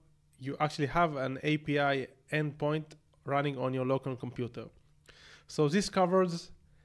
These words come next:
um, like, the prerequisite of having L M Studio installed and having a local L L M running. Now, for actually integrating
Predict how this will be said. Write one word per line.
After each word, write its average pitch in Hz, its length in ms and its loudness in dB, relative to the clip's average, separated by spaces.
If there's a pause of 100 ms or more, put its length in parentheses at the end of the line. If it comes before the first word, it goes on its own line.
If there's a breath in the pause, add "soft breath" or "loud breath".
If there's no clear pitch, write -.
(340 soft breath)
um, 127 540 -6
like, 131 400 -6
the 131 80 -4
prerequisite 156 880 2
of 127 160 -4
having 139 460 -2 (500)
L 139 140 -2
M 127 80 -6
Studio 147 320 -2
installed 147 500 0
and 123 100 -8
having 131 420 -6 (180)
a 127 40 -2
local 135 680 0 (420)
L 135 140 -2
L 131 100 0
M 131 160 -2
running. 139 400 0 (1120)
Now, 143 300 0 (300)
for 131 200 -10
actually 139 400 -2 (640 soft breath)
integrating 147 840 0